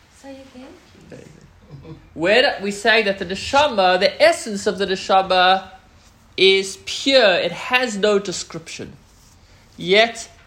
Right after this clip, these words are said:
Speaker 2: every particular faculty of the soul is very defined. So how,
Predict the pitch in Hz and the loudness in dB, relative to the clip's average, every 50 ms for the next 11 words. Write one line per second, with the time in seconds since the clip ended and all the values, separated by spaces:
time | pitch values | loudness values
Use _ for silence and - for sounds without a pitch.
0 | - - - 226 262 277 277 302 285 269 - - 226 214 - - - 285 285 - | -10 -2 2 2 2 2 2 -2 -4 -6 -6 -8 -12 -12 -10 -6 -8 -6 -4 -2
1 | 277 214 190 190 190 - - 214 - - - 262 233 233 - 214 185 175 160 - | 0 0 0 0 -2 -4 -2 -2 -2 -2 -2 -4 -6 -4 -4 -4 -4 -4 -4 -6
2 | 160 156 - - 170 151 151 165 - - 180 170 165 170 185 208 220 226 233 220 | -12 -12 -10 -4 0 0 0 0 0 -4 -6 -6 -4 0 2 2 2 2 0 -2
3 | 214 190 185 - - - 233 247 214 165 143 127 - - - - - - - _ | -6 -8 -10 -8 -4 0 2 4 4 4 2 0 -2 -10 -16 -18 -20 -20 -20 _
4 | _ _ _ - - _ - _ _ - _ _ - - - 294 294 302 208 - | _ _ _ -20 -20 _ -20 _ _ -20 _ _ -20 -8 -2 0 2 2 2 -2
5 | - - 240 240 277 285 302 302 262 - - | -6 -4 -2 0 2 4 4 4 2 0 -8